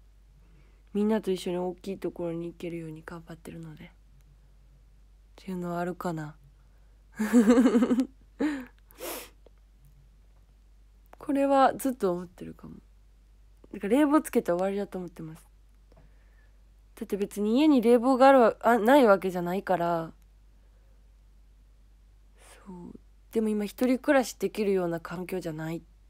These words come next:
ていうのはまあ確かにそうだからね。一人暮らしをできるくらい大きくなりたいってことです。<laughs> 頑張ります。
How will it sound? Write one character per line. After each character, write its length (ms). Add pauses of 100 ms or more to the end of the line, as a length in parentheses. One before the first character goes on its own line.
(140)
て 100
い 40
う 40
の 100
は 60
ま 80
あ 100
確 260
か 120
に 120
そ 200
う 20
だ 60 (160)
か 100
ら 80
ね。 60 (1500)
一 120
人 100
暮 120
ら 80
し 100
を 60
で 140
き 140
る 80
く 160
ら 180
い 120 (420)
大 160
き 120
く 120
な 140
り 100
た 120
い 40
っ 40
て 120
こ 140
と 100
で 100
す。 240 (420)
<laughs> 80 (1300)
頑 300
張 120
り 100
ま 380
す。 180